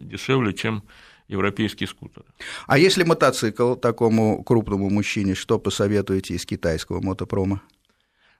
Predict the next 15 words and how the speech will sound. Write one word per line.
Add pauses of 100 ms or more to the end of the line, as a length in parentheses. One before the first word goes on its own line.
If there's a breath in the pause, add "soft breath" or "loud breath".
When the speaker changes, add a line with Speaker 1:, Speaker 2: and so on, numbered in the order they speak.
Speaker 1:
Ну,
вообще,
весь
китайский
мотопром,
за
очень
малым
исключением,
имеет
потолок
двести
пятьдесят
кубических
сантиметров.